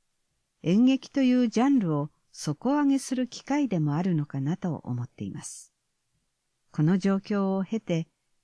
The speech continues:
演劇の未来が良いものに、もっと言うと、良い世の中になるといいなと希望を持っています。そんな思いもあって、新作は今まで以上に気持ちが詰まった作品になっています。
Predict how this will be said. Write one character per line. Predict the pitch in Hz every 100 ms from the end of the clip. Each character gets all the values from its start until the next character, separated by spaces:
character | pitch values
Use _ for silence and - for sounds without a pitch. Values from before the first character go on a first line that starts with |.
| _ -
演 | 190 214
劇 | 226 226
の | 226
未 | 220 233
来 | 226 196
が | 175
良 | 165 185 269
い |
も | 220 143
の | 151
に、 | 175 - _ _ _ _ _ _ -
も | 151 247
っ |
と | - 262
言 | 190
う | 170
と、 | - 165 175 _ _ _ -
良 | 175 320
い | 285
世 | 175 170
の | 208
中 | 202 - 165
に | 160
な | 165 180
る | 170
と | 156 151
い | 185 165
い |
な | 147 196
と | 214 139 - _
希 | - 131
望 | 147 196 202
を | 196
持 | 196
っ |
て | - 139
い | 127
ま | 113
す。 | - - - _ _ _ _ _ _ _ _ _
そ | - 147
ん | 247
な | 285
思 | 277 277
い | 269
も | 156
あ |
っ | 147
て、 | _ 127 131 - _ _ _ -
新 | 151 170
作 | - 175 185
は | 175 170 - _ _
今 | 147 160 220
ま | 240
で | 240 247
以 | 262
上 | 285 247
に | 180 156 - _ -
気 | 160
持 | 180
ち | 208 254
が | 247
詰 | 247 214
ま | 220
っ | 277
た | -
作 | 285 170 -
品 | 180 180
に | 175 165
な | 165
っ |
て | - 123
い |
ま | 127
す。 | 131 -